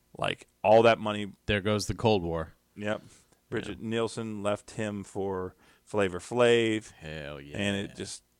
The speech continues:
Speaker 1: you know, went downhill.
Speaker 2: They probably
Speaker 1: Um,
Speaker 2: did crack together. No big deal.
Speaker 1: Hmm.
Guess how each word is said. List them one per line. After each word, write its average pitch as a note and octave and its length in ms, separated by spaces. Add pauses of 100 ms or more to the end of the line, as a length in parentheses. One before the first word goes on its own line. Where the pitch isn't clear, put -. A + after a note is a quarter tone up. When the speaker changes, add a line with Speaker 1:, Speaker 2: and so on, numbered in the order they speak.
(340)
Speaker 1:
you G#2 80
know, E2 160 (540)
went - 160
downhill. F#2 500 (200)
Speaker 2:
They D#2 80
probably F#2+ 320
Speaker 1:
Um, F#2+ 180
Speaker 2:
did D#2 160
crack D#3+ 360
together. D#3 600 (100)
No E2+ 240
big C#2 240
deal. - 300 (520)
Speaker 1:
Hmm. F2+ 160